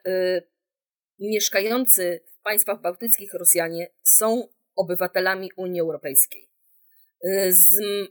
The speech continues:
z tego powodu wynikają, ci oczywiście, którzy mają obywatelstwo, em, z tego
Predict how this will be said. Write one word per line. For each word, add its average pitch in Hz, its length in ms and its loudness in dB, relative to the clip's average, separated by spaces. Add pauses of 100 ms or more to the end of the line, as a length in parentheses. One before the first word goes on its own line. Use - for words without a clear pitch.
(160)
z - 140 6
tego 269 240 2
powodu 226 340 0
wynikają, 202 600 -2
ci 208 180 -2
oczywiście, 185 380 -4
którzy 185 220 -12
mają 175 220 -4
obywatelstwo, 190 600 0 (480)
em, 175 640 4
z - 140 6
tego 220 420 4